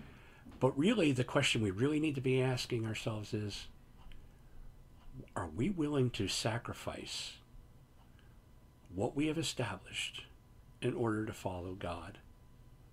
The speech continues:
These people in the, this area, the Gerasenes, this Gentile area,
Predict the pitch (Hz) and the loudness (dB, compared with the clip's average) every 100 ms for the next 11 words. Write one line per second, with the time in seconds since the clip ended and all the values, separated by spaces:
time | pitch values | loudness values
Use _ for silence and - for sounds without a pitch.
0 | - - - 135 165 - 143 131 120 113 | -20 -14 2 4 6 4 4 4 4 4
1 | 104 95 - - - - - 117 - - | 2 0 -6 -20 -20 -4 0 0 0 2
2 | 120 113 113 107 110 117 104 - 107 - | 4 4 2 2 2 4 2 2 0 2
3 | 113 - 123 127 117 120 123 117 113 98 | -2 4 4 6 6 6 4 2 0 -2